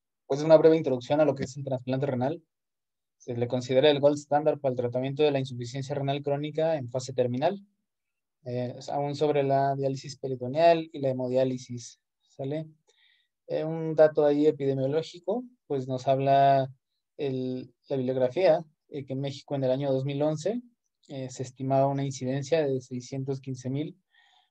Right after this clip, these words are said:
ochocientos noventa y nueve casos de enfermedad renal crónica, de los cuales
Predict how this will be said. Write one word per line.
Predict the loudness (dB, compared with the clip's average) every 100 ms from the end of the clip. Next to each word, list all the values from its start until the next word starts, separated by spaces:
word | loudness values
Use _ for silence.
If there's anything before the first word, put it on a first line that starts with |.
| _
ochocientos | -10 -6 -6 -6 -4 -2
noventa | -2 -4 -4
y | -2
nueve | 0 0 2
casos | 4 4 2 -6 -4
de | -6 -6
enfermedad | -8 -8 -4 -2 -2
renal | -2 -4
crónica, | -2 -2 -2 -4 -10 -12 _ _ _ _ _ _ -6
de | -2
los | -2 0
cuales | 2 4 4 0 -4 -14